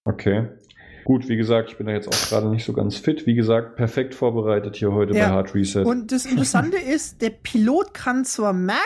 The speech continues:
Speaker 2: dass er Falschinformationen kriegt, müsste dann aber auf manuellen Flug umschalten. Aber die meisten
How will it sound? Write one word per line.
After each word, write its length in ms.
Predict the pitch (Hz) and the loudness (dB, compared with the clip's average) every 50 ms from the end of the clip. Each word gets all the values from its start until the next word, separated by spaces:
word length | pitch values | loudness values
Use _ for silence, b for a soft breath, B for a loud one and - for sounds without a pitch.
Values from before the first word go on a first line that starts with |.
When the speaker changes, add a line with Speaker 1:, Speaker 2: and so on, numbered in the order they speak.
| 480 508 453 | -4 -6 -2
Speaker 2:
dass 160 | 392 285 277 - | -2 -2 0 0
er 100 | 285 262 | -2 -2
Falschinformationen 1120 | - - 254 240 233 - 254 233 233 226 247 226 220 208 196 - - 233 202 196 190 185 | 0 -2 -2 -2 -2 -4 -4 -6 -4 -2 -2 0 0 0 -2 -2 -2 0 0 0 0 0
kriegt, 420 | 190 254 302 392 330 - - - _ b b b b b b b b b b b | 0 2 2 2 2 0 -10 -20 _ b b b b b b b b b b b
müsste 380 | - 254 349 370 - - - 254 | 0 0 2 0 -2 -6 -6 -2
dann 180 | 247 247 240 - | -2 -2 -2 -2
aber 240 | 233 240 247 240 185 | -2 0 0 0 2
auf 180 | 214 220 220 | 0 -2 0
manuellen 640 | - 226 233 240 240 233 - - 220 233 226 220 214 | 0 0 2 2 2 2 2 2 2 2 2 2 0
Flug 400 | - - 262 285 381 415 - - | 0 2 2 4 4 2 0 -2
umschalten. 580 | 247 247 233 - - 226 196 196 185 180 156 | -4 -2 -2 -2 0 0 2 2 2 0 -4
Aber 140 | - - 190 | -6 -6 -2
die 100 | 202 214 | -2 -2
meisten 880 | 202 190 175 240 294 285 - - - - - 269 269 269 247 247 233 | -2 -2 0 0 0 0 0 -4 -6 -6 -2 0 0 2 0 0 -4